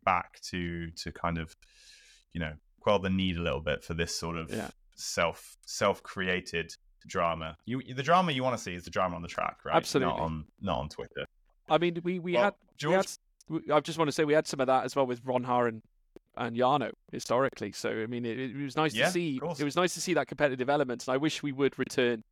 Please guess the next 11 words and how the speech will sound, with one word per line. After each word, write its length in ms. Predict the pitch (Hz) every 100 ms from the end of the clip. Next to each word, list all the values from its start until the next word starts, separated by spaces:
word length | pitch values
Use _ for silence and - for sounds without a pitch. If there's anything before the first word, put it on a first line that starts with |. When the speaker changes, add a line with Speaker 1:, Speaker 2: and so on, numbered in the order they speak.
| -
Speaker 1:
Mm. 340 | 127 107 92 -
Speaker 2:
to 120 | 143
that, 240 | 131 117 - -
to 100 | 120
that 180 | 113 107
instance. 440 | 107 - 107 -
You're, 120 | 127
you're 160 | - 135
absolutely 320 | - - 107
right. 200 | 104 - - _ _
Yeah. 80 | -